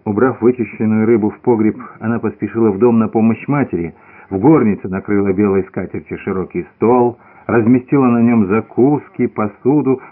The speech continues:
поставила графины с настойками и пошла звать гостей. Арина Васильевна хлопотала в куте. Куть — отгороженная часть избы, где готовится пища. В печи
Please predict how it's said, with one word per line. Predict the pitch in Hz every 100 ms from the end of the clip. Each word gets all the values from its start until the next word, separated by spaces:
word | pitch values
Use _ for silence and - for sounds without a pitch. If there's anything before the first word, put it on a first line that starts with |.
| _
поставила | 120 131 139 131
графины | 117 104 120 147 147 117
с |
настойками | 117 110 - 127 147 139 135
и | 127 117
пошла | 113 104 92 110 131
звать | 107 101 123 110
гостей. | 117 117 - 127 87 - - - - - _ _ _
Арина | 90 95 196 208
Васильевна | 120 92 - 165 208 214 196
хлопотала | 185 131 - 104 151 165 165 143
в | - - -
куте. | 110 90 - 87 78 - - _ _ _ _
Куть — | - 156 151 -
отгороженная | 123 113 135 131 127 127
часть | 117 131 117 -
избы, | 113 101 104 147
где | 104
готовится | 98 104 120 113 113
пища. | 120 92 78 - 92 90 _ _ _ - _ _ _ _
В | - -
печи | - 127 123 131 120 110